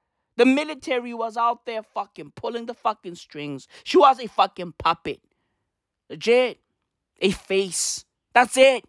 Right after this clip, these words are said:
That's it, bruv. You know? She was just a fucking face of the Myanmar brand.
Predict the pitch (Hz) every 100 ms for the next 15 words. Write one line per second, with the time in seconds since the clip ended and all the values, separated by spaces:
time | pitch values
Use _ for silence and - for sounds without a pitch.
0 | _ _ _ _ _ _ _ _ _ _
1 | _ 262 285 285 294 285 311 262 - _
2 | _ _ _ _ _ _ _ _ _ _
3 | _ _ 208 240 277 302 _ _ - 330
4 | 330 285 - 277 294 - 196 - 208 202
5 | - 175 - - 156 147 135 - - _
6 | _ _ _ - 160 160 139 151 151 143
7 | 139 127 120 113 117 113 107